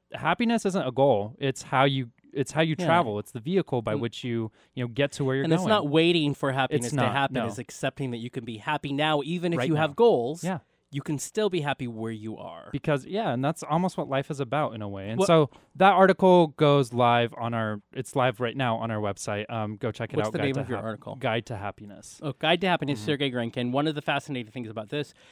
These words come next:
Speaker 2: it's part of what Terrain did. When Terrain started, so many people leave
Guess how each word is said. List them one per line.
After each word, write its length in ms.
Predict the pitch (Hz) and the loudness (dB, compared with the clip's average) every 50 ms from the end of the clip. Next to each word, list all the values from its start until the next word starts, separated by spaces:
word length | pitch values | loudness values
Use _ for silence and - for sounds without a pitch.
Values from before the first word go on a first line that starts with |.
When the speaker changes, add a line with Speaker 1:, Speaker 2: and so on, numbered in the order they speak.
| _ _ - | _ _ -10
Speaker 2:
it's 160 | 160 151 - | -10 -10 -8
part 240 | - - 240 277 285 | -4 0 2 2 2
of 80 | 262 196 | 2 0
what 180 | 180 143 - | -2 -4 -4
Terrain 460 | - - 156 151 160 175 196 196 175 | -6 -6 -4 -2 0 0 0 0 -2
did. 260 | 135 120 110 107 113 123 | -2 -4 -4 -6 -8 -6
When 160 | 127 123 120 | -6 -8 -8
Terrain 320 | - - 175 165 175 180 | -8 -6 -4 -4 -4 -4
started, 540 | - - - 175 165 156 139 131 123 120 - _ _ _ _ _ _ _ | -4 -4 -2 0 0 2 0 0 -2 -4 -8 _ _ _ _ _ _ _
so 300 | - - - 190 180 180 | -10 -2 2 2 4 4
many 180 | 190 180 175 | 4 2 0
people 340 | - - 170 - - 139 131 | 0 -2 -2 -2 -2 -2 -2
leave 480 | 123 127 143 156 151 151 156 156 160 | -2 -2 -2 -2 -2 -2 -4 -4 -6